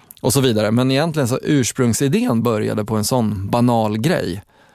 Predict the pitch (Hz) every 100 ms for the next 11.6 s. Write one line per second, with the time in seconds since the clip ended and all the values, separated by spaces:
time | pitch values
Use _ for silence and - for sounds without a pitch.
0 | _ - 123 123 113 117 117 123 - 120
1 | 113 110 113 107 117 117 - - 107 95
2 | 139 131 - 110 107 101 104 104 - 101
3 | - - 110 107 110 101 - 120 139 151
4 | 147 127 117 104 107 113 120 107 135 147
5 | 135 123 120 117 110 104 107 107 98 98
6 | 104 110 104 107 107 101 101 - 110 104
7 | - 123 160 - - - - - - -
8 | - 120 131 147 123 123 156 151 127 113
9 | - 135 - 117 - 156 143 123 110 113
10 | - 113 113 - 156 101 117 120 110 113
11 | - 151 - _ -